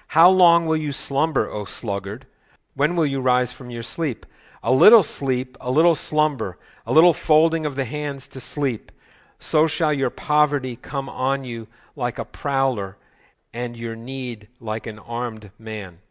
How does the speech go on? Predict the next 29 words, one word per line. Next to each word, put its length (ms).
Kind 200
of, 180
uh, 300
pretty 160
strong 460
words 360
here 300
from 180
Solomon 560
about 340
laziness. 760
Uh, 260
there's, 420
uh, 220
quite 240
a 100
few 160
other 200
verses 640
that 280
support 580
this 140
same 380
idea 640
of, 600
of 440
a 120
warning 760
against 600